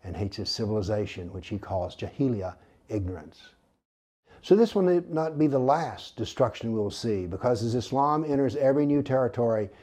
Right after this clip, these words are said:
it, its purpose is to destroy the civilization,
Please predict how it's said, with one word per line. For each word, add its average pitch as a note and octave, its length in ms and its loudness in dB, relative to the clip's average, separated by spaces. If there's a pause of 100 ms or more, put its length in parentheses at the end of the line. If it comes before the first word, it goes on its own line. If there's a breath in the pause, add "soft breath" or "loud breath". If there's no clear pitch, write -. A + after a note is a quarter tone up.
(200 loud breath)
it, A#2+ 160 -2
its B2 200 0
purpose - 600 -2
is G#2 140 -6
to A#2+ 120 0
destroy G#2+ 680 2 (240 soft breath)
the A2+ 100 0
civilization, C3+ 1000 0